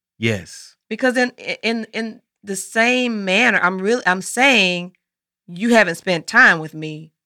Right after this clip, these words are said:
Speaker 2: without saying that.
Speaker 1: Mm-hmm. Mm-hmm.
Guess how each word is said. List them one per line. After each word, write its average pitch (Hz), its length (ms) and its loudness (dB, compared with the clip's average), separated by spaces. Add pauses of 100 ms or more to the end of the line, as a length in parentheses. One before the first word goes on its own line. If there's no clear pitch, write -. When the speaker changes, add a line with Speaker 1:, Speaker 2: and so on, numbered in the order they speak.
Speaker 2:
without 170 400 0
saying 151 380 -8
that. - 260 -20
Speaker 1:
Mm-hmm. 113 880 -10
Mm-hmm. 104 280 -6